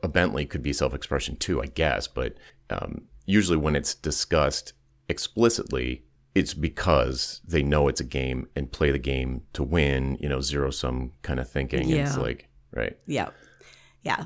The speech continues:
Speaker 2: Look, look at, you know, some people who are big in the digital space who like to show their Bentley
Speaker 1: Their
Speaker 2: or
Speaker 1: plane.
Speaker 2: their
Speaker 1: Yeah.
Speaker 2: Yeah, their pri-, <laughs> their private jet or whatever it is. Yeah. Yeah,
Speaker 1: Mm-hmm.
Speaker 2: that's definitely a status game.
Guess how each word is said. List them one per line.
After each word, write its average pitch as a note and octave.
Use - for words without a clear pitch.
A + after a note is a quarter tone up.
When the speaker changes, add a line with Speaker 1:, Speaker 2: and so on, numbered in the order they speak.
Speaker 2:
Look, B3+
look B3
at, F#3+
you F3+
know, D#3
some D#3
people D#3
who D#3+
are D3+
big D3+
in C#3
the C#3
digital C#3+
space C#3
who D3+
like C#3
to D3
show C#3+
their C#3+
Bentley C#3+
Speaker 1:
Their D3+
Speaker 2:
or D3
Speaker 1:
plane. C#3
Speaker 2:
their C3+
Speaker 1:
Yeah. -
Speaker 2:
Yeah, F#3+
their -
pri-, -
<laughs> -
their A#3+
private -
jet D#3
or -
whatever D#3
it D3+
is. D3
Yeah. D#3+
Yeah, C#2+
Speaker 1:
Mm-hmm. -
Speaker 2:
that's F#3
definitely F3
a -
status D#3
game. D3+